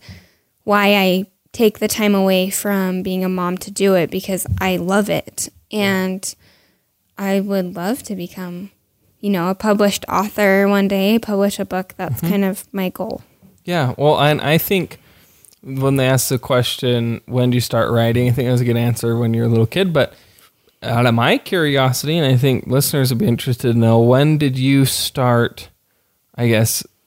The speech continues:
Speaker 2: start making money off of writing?
Speaker 1: Um,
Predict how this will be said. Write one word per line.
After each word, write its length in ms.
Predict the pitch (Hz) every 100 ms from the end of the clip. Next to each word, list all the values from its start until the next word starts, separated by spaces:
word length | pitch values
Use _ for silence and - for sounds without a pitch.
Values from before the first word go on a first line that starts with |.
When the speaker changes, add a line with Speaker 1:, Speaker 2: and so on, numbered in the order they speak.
| _ - -
Speaker 2:
start 320 | - 120 104
making 420 | 120 120 117 110
money 340 | 113 120 139 85
off 280 | 131 -
of 160 | 113 -
writing? 420 | 85 58 60 - - _ _ _ _ _ _ _ _ _ _ _ _ _ _ - - _ _ _ _ _
Speaker 1:
Um, 640 | - 277 285 285 285 277